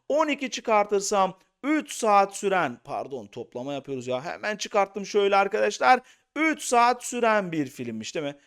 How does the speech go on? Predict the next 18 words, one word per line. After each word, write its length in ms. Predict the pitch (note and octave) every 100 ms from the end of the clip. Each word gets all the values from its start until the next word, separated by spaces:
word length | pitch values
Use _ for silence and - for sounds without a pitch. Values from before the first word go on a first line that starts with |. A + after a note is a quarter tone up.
| _
E, 140 | D#3+ E3
ben 240 | C#4 C#4 -
üç 300 | C#4+ C#4+ -
ile 100 | G3
altmışı 600 | - A#3 B3+ A#3+ A3 G3+
çarparsam 720 | B3+ A#3+ A3+ G#3+ G3+ G#3+ G#3
yüz 300 | E3 G#3+ G#3+
seksen 680 | - A#3 A3+ - A#3 A#3+ F3
dakika 440 | F3+ F3+ A3 A#3+
yapacak 380 | A#3 A#3 C#4 C#4+
mıdır 220 | B3+ A#3
benim 200 | G#3+ G#3
filmim? 340 | G3+ G#3 G#3+ A#3 _ _
Yapacaktır. 580 | - C4 B3+ B3+ B3+ F#3+
Dakika 340 | A#3+ B3 B3+
cinsinden 500 | G#3+ A3 G#3 A#3 A#3
bulduğum 320 | D#3 E3 D#3 C#3
filmimi. 400 | C3+ G#2+ F2